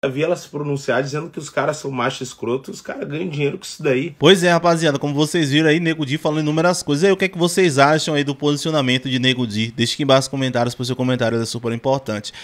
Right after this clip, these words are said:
Speaker 2: E agora eu vou mostrar pra vocês o que o empresário de Givaldo, ex-morador de rua, acabou falando. Vejam.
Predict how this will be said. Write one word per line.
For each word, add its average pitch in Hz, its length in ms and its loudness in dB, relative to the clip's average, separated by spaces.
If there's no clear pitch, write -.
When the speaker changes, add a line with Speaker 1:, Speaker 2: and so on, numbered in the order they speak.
Speaker 2:
E 196 100 6
agora 196 280 6
eu 190 40 -2
vou 196 80 -2
mostrar 196 240 0
pra 190 140 0
vocês 175 400 0
o 175 80 -2
que 190 100 -6
o 196 60 0
empresário 175 680 4
de 151 360 0
Givaldo, 147 500 4
ex-morador 156 460 2
de 143 100 -2
rua, 139 240 4
acabou 170 480 2
falando. 113 440 0
Vejam. 104 400 0